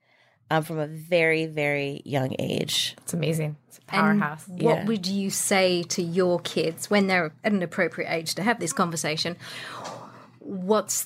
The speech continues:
Speaker 3: the, what are the learnings from your mother and from your sister, from your own life, from your mentors that you would want to share with them?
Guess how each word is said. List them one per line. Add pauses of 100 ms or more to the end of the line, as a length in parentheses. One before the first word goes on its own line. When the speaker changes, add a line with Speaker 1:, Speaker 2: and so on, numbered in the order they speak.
(100)
Speaker 3:
the,
what
are
the
learnings
from
your
mother
and
from
your
sister,
from
your
own
life,
from
your
mentors
that
you
would (380)
want
to
share
with
them?